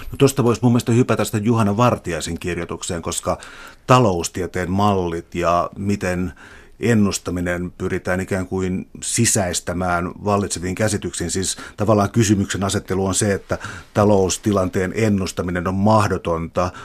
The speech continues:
mutta on kyettävä näkemään jotain ikään kuin presenssissä, jotta voidaan tehdä päätöksiä. Se on kuitenkin välttämätöntä. Mm, nyt tällainen avoin kysymys, eli siis,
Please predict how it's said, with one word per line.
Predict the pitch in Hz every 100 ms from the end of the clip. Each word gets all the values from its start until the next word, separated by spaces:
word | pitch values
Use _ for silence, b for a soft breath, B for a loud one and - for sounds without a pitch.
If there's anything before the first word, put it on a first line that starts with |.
| B
mutta | 87 92 - - 90 85
on | 95 101 92
kyettävä | - 107 92 - 87 90 87
näkemään | 95 101 104 87 87 87
jotain | 95 90 85
ikään | 90 92
kuin | 95 90
presenssissä, | - 104 92 87 85 85 -
jotta | 90 92 -
voidaan | 85 95 87 82
tehdä | 92 87 - -
päätöksiä. | 95 82 80 87 - 82 92
Se | 90
on | 87
kuitenkin | - 85 85 80
välttämätöntä. | 90 87 - 80 80 85 87 85 90 87 B B B B B _ - -
Mm, | 208 104 101 101 101 - - _ _ - -
nyt | 117
tällainen | 104 107 101 107
avoin | 110 104 92
kysymys, | 117 101 92 85 -
eli | 87 90
siis, | 92 90 -